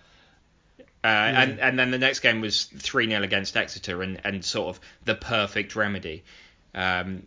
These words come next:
Speaker 1: phenomenal performance. How it was only three is beyond me. Sirks was getting abuse from not only the opposition fans, but the players were obviously giving it to him, and then he scored the third with a little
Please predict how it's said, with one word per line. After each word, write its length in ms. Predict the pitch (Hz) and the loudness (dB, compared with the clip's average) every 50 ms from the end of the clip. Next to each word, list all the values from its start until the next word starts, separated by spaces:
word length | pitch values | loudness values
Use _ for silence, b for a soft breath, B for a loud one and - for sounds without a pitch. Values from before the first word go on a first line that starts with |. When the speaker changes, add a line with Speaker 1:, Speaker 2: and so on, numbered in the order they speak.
| 95 | -12
Speaker 1:
phenomenal 460 | - - 135 123 120 120 110 104 98 90 | -6 -4 -2 0 0 0 0 -2 -4 -4
performance. 480 | 92 101 - 113 104 101 101 101 101 | -6 -6 -2 -2 0 0 -2 -4 -4
How 240 | - 131 123 113 107 | 2 2 2 4 2
it 40 | 95 | 0
was 120 | 101 101 | 0 -2
only 180 | 104 104 98 92 | -2 0 -2 -4
three 340 | - - - 107 98 95 92 | -4 -4 -2 -2 0 0 -2
is 120 | 90 87 | -4 -4
beyond 320 | - 98 95 92 92 95 92 | -4 -4 -2 -2 -2 -4 -4
me. 260 | 92 92 92 92 - B B B B B B | -2 -4 -4 -6 -8 B B B B B B
Sirks 460 | - - - - 139 120 117 - - - | -10 -6 0 2 4 4 4 2 -2 -6
was 120 | 110 101 | -4 0
getting 440 | - 101 80 92 101 101 98 101 98 - | 0 0 0 0 -4 -6 -6 -8 -8 -6
abuse 380 | - 101 101 107 113 107 98 - | -6 -6 -2 0 0 2 2 0
from 380 | - - 104 98 95 95 98 98 - | -2 -4 -4 -2 -2 -4 -6 -8 -8
not 280 | - 131 131 117 78 104 | -6 -2 0 0 2 2
only 220 | 113 110 104 104 | 0 0 0 -2
the 160 | 101 104 101 | -2 0 -2
opposition 460 | 101 101 - 110 110 104 101 - 104 101 | -2 -2 -4 -4 -4 -4 -4 -4 -6 -2
fans, 360 | - 110 101 98 95 92 - | -2 0 0 0 -2 -6 -8
but 140 | - 87 85 | -8 -8 -8
the 60 | 92 | -4
players 360 | - 117 107 101 101 92 - | 0 0 2 2 0 -2 -4
were 80 | 104 95 | -6 -6
obviously 300 | 92 101 92 - - 95 | -6 -6 -8 -6 -6 -6
giving 240 | 95 101 95 95 92 | -4 -4 -6 -6 -6
it 140 | 92 - - | -8 -8 -6
to 120 | - 95 | -6 -4
him, 140 | 92 90 92 | -4 -4 -4
and 80 | 92 95 | -4 -4
then 140 | 95 92 92 | -4 -4 -4
he 180 | 101 113 104 95 | -4 -6 -6 -6
scored 320 | - - 107 95 95 92 | -6 -6 -6 -6 -6 -8
the 80 | 92 90 | -12 -12
third 460 | - - 107 98 92 95 92 90 - | -6 -4 -2 -2 0 -2 -4 -6 -8
with 140 | - 95 87 | -10 -8 -6
a 40 | 92 | -6
little 240 | 95 80 85 90 | -6 -6 -8 -10